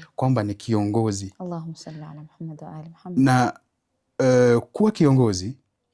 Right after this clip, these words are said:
Speaker 1: lazima ujue, au lazima uwe very much concerned na baadhi ya vitu ambavyo watu wako wanapitia. Kwa mfano, huwezi ukawa kiongozi na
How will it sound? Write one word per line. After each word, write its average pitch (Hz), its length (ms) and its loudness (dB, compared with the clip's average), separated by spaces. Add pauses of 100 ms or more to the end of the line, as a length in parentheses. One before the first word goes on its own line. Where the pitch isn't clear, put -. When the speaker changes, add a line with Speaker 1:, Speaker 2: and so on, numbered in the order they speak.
(180)
Speaker 1:
lazima 151 320 2
ujue, 135 480 2 (240)
au 143 180 -4
lazima 139 600 0 (440)
uwe 143 480 2 (100)
very 127 340 -4
much 160 200 -2
concerned 123 680 -4 (100)
na 110 540 -2
baadhi 127 480 -4
ya 107 200 -2
vitu 120 320 -8
ambavyo 107 340 -6
watu 98 200 -8
wako 101 180 -8
wanapitia. - 480 -14
Kwa 107 120 -14
mfano, 147 400 -6 (400)
huwezi 165 220 -2
ukawa 156 320 -2
kiongozi 120 720 -2 (220)
na 101 840 -2